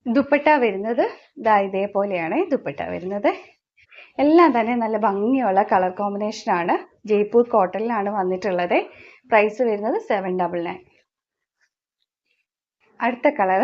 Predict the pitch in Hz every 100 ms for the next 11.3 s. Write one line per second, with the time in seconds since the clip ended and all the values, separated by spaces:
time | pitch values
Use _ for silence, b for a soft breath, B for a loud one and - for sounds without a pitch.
0 | 339 220 202 262 370 240 202 214 196 196
1 | 220 214 226 208 156 175 359 - _ _
2 | b b b - 240 262 247 254 269 247
3 | 226 262 302 - 208 208 208 208 214 202
4 | 208 - 302 269 220 208 190 190 226 226
5 | - 180 185 190 202 349 - b b b
6 | _ 240 233 226 233 233 240 226 196 311
7 | - 294 339 320 254 220 220 214 214 523
8 | - _ _ - 214 208 247 370 226 220
9 | 202 202 214 185 190 202 175 170 320 359
10 | _ _ _ _ _ _ _ _ _ -
11 | 262 254 190